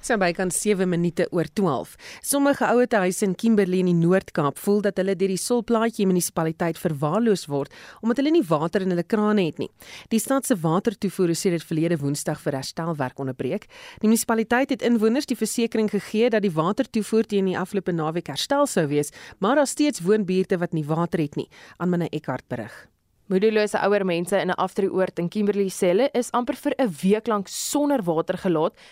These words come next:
Speaker 2: terwyl die munisipaliteit sukkel om watertoevoer ten volle te herstel.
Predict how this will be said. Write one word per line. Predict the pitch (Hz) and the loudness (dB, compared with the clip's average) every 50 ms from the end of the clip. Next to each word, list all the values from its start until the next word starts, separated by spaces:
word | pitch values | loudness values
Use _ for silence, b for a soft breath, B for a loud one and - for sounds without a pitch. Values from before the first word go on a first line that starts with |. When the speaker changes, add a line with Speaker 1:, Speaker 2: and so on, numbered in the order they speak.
| B B | B B
Speaker 2:
terwyl | - 180 165 151 165 151 156 165 | -2 -2 0 0 0 0 0 2
die | 165 165 | 0 0
munisipaliteit | 165 160 165 170 165 - - - 165 170 165 - - 175 170 - | 0 0 0 0 -2 -2 -4 -4 -2 -2 -2 -2 -2 -4 -4 -4
sukkel | - - 254 - 302 294 | -4 -6 -4 -2 -2 -2
om | - - 240 196 | -2 0 -2 -2
watertoevoer | 160 147 160 170 - 214 - - 214 190 - 196 196 190 | 0 0 0 0 -2 -2 -2 -2 -4 -2 0 0 0 0
ten | - 202 190 180 | 0 -2 -2 -2
volle | - - - 208 196 170 151 - - _ | -4 -4 0 2 2 2 0 -4 -10 _
te | - 170 | -8 -6
herstel. | 151 147 147 - - - 156 143 151 - | -4 -4 -4 -4 -2 -2 -2 -2 -2 -6